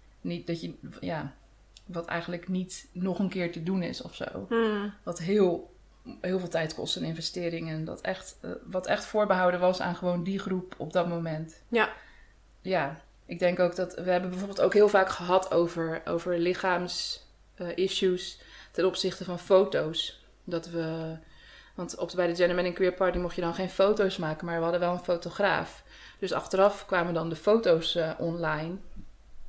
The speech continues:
Speaker 1: En veel van ons, eh, voelden zich die avond zo fantastisch dat je, eh, ineens helemaal naakt rondliep of zo, of bijna naakt. En,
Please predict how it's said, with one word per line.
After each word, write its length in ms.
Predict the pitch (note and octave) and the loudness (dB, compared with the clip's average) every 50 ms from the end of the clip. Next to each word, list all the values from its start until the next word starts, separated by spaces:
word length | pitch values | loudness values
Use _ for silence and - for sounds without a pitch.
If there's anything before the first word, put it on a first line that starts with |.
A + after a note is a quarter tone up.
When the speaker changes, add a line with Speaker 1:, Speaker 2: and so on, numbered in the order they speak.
| - - | -8 -2
Speaker 1:
En 200 | - G3+ F#3+ F#3 | -2 0 0 0
veel 260 | - - A3 A3+ A#3+ | 4 6 8 8 8
van 160 | A3+ G#3+ G3 | 6 4 0
ons, 460 | F3+ E3+ F3 F3 E3+ - - - - - - - - - - - - - - - | 0 0 -2 -2 -2 -4 -6 -6 -10 -12 -14 -14 -14 -14 -18 -20 -20 -20 -20 -8
eh, 280 | - - F#3 F3+ F3+ F3+ | -6 -4 -2 -2 -2 -2
voelden 320 | F3+ - - A#3+ A#3+ A3 | -2 0 2 2 4 4
zich 180 | G#3 G#3 G3+ G#3 | 2 2 0 0
die 160 | - G3 - | 2 2 6
avond 280 | - F#3+ F#3+ G3 F#3+ F#3+ | 6 6 6 4 4 4
zo 320 | - - B3+ B3 C4+ C4 | 6 8 10 10 10 8
fantastisch 800 | B3 G#3+ - - A#3+ B3+ C4 C4 - - F3 E3+ F3+ F#3+ - - - - - - - | 6 2 -2 2 4 4 4 2 0 -4 -4 -4 -4 -6 -10 -14 -16 -20 -20 -20 -2
dat 180 | - G#3+ A3 G#3+ | 0 0 0 2
je, 160 | - G#3 F3+ - - - - - - - _ _ - | 0 -2 -2 -4 -12 -20 -20 -20 -20 -20 _ _ -2
eh, 340 | - G3+ F#3+ F#3 F3+ F3+ F3+ | 2 2 4 4 4 2 2
ineens 240 | F#3+ G#3 G#3+ G#3 G#3 | 2 2 2 2 2
helemaal 220 | G#3 G#3 G3+ F#3+ | 2 4 4 2
naakt 300 | F#3+ G3 G3 G3+ G3+ G3+ | 2 2 2 2 2 2
rondliep 520 | - A3+ B3 B3+ B3 G3 F#3+ F3+ - - - | 4 6 6 8 6 4 0 0 -2 -4 -6
of 140 | D#3+ D#3 | -4 -2
zo, 200 | - D#3 C#3+ C3 | 2 2 2 2
of 180 | - - F3+ - | 2 -2 -4 2
bijna 300 | - F3+ F3 F3 F3 - | 4 4 4 6 2 0
naakt. 400 | - F3+ - - - - - - | -4 -4 -4 -4 -8 -8 -14 -6
En, 300 | - - F#3+ F3+ F3+ F3+ | -2 -2 0 0 -2 -6